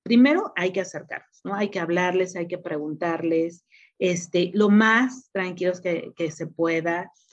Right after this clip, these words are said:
respirando para que nuestra expresión corporal no sea tanto de, de miedo y se los transmitamos y después ya no quieran hablar. Sé que es una cas-,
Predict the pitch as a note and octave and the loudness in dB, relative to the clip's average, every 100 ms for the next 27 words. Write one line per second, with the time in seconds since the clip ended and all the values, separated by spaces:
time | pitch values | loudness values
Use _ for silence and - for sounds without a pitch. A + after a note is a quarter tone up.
0 | _ _ G#3+ G3+ - G3 F3+ F3+ F#3 G3 | _ _ -2 0 2 2 4 2 2 0
1 | F#3+ E3+ E3 D#3+ D3+ - E3+ D#3+ D#3 E3 | -2 -6 -4 -4 -4 -6 -4 -4 -2 -4
2 | D#3 - E3+ D#3 E3+ E3+ F3 F3+ F3 D#3 | -4 -6 -6 -4 -4 -2 0 -2 0 -2
3 | D#3+ E3 E3 E3 E3 E3 E3 D#3+ D#3+ E3 | 0 0 -2 -4 -4 -4 -4 -4 -2 2
4 | D#3+ D#3 D#3+ D#3+ E3+ E3+ F3 F3 D#3+ D3 | 2 0 -2 -2 0 0 0 0 -4 -6
5 | - D3+ D3+ D3+ D#3 D#3+ E3+ D3+ C#3 - | -8 -8 -6 -6 -4 -6 -6 -8 -8 -6
6 | D#3 D#3+ D#3 D#3 D#3 D#3 D3+ D3+ D3 - | -4 -2 -4 -2 -2 0 0 0 -2 -8
7 | _ _ _ _ _ _ _ _ _ - | _ _ _ _ _ _ _ _ _ -2
8 | A#3 B3 A3+ G#3 F#3 F3 F3 | 0 0 2 0 0 -4 -4